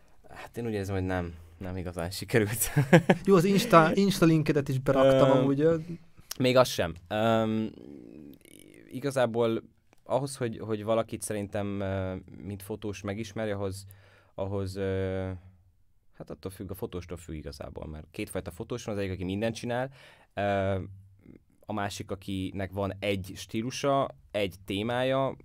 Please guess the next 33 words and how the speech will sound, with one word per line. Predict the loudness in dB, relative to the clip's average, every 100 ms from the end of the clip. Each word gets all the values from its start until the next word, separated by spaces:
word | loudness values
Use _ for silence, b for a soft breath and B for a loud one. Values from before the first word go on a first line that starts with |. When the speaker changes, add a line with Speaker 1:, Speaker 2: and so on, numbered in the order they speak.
| -20 -16
Speaker 1:
vagy | -10 -6
legalábbis | -4 -4 -4 -6
abban | -6 -4
a | -6
stílusban | -6 -8 -6
minden | -6 -2 -4
témát, | -4 -4 -2 -4
vagy | -6 -8
abban | -6 -6 -4
a | -4 -6 -10
témában | -6 -2 -2 -4 -4
több | -4
stílust, | -4 -4 -4 -6 -10 B B B -6
de, | 2 4 6 4 0 -8
de | -4 -2
van | 2 2
egy, | 0 -2 -6
van | -2
egy, | -2 -2 -2
ö, | -2 -2 -4 -6
egy | -8
kézlenyomata, | -8 -6 -4 -4 -4 -6 -2 0
akinek | 0 -2 -4 -2
ha | 0 0 -2
ránézel | -2 0 -2 -2
egy | -6
képre, | -4 -6 -4
akkor | -4 -6
tudod, | -4 -6
hogy | -6 -8
ezt | -6 -8 -6
ő | -10
csinálta. | -8 -12 -12 -12 -14